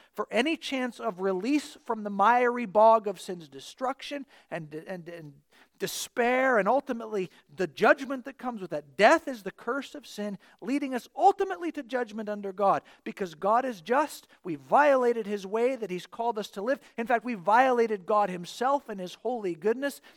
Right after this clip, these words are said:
as rebelling against him as his creatures, and death is the penalty for sin, and we're bound in it. Everybody dies. However, God in his kindness did not leave us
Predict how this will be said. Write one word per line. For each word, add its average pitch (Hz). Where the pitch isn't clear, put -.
as 208
rebelling 226
against 214
him 285
as 185
his 180
creatures, -
and 165
death 254
is 294
the 285
penalty 214
for -
sin, 220
and 202
we're 190
bound 147
in 95
it. -
Everybody 185
dies. 156
However, 190
God 233
in 220
his 214
kindness -
did 196
not 196
leave 220
us -